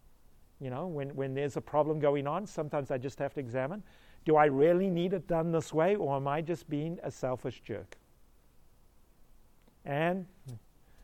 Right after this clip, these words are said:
the Holy Spirit brings in conviction. I didn't need to have it done that way. Her way is just as good. Why does it have to be done the way I want it? And if I can let go of that,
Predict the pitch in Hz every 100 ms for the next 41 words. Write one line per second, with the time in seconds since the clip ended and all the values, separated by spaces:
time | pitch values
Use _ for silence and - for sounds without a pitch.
0 | - 147 135 160 156 - 165 156 151 151
1 | 135 143 - 123 131 - - 170 180 -
2 | - - - 143 165 175 165 180 151 147
3 | 127 113 117 120 - 131 160 175 - -
4 | - 180 202 185 190 220 151 120 143 170
5 | 180 147 190 220 113 - _ - - 127
6 | 139 165 202 185 170 135 156 - 151 160
7 | 131 123 113 117 - - - 127 127 120
8 | - - 120 127 120 110 101 - - -
9 | - - - _ - - - - 160 220
10 | 226 - 135 143 131 160 147 160 233 202
11 | 113 113 131 -